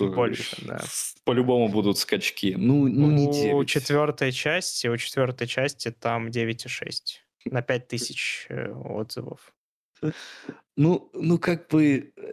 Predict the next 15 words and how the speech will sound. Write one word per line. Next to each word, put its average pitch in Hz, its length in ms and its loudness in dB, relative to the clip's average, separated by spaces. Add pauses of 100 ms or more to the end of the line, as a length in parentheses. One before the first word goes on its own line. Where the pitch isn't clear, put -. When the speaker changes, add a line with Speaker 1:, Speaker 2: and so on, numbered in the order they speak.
(120)
Speaker 1:
это 220 200 4
вот 180 100 6
действительно, 143 460 2
как 127 140 -2
будто - 200 0
ты - 140 -2
читаешь 110 500 0
аниме. 98 420 0 (120)
Ну, 123 280 4
ну, 127 140 6
вот 120 180 2
так. 98 340 -2
Ну, 123 160 0
просто 127 320 -2
Speaker 2:
Ну 190 100 0